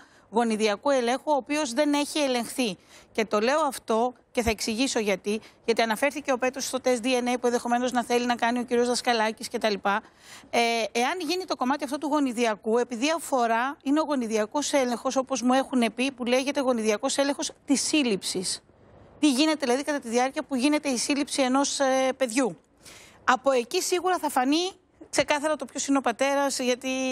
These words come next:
είναι δεδομένο ότι στα γονιδιακά εκείνα, στα γονίδια εκείνα που θα ελεγχθούν θα φανεί ξεκάθαρα.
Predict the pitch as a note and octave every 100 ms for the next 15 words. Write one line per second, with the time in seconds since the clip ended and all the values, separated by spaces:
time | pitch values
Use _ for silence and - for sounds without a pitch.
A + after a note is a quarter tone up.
0 | B3+ A3 C#4+ C#4 C4+ C4 C4 C4+ B3+ A3
1 | A#3 A3+ A3+ A3 B3 A3+ A3+ A3 A3+ G#3+
2 | B3 B3+ B3 A#3 - - A#3+ B3 C4+ B3
3 | C4 C4 C4 A#3 A#3 A3+ E4+ - - -
4 | C4 C4+ C#4+ - C#4 C4+ A3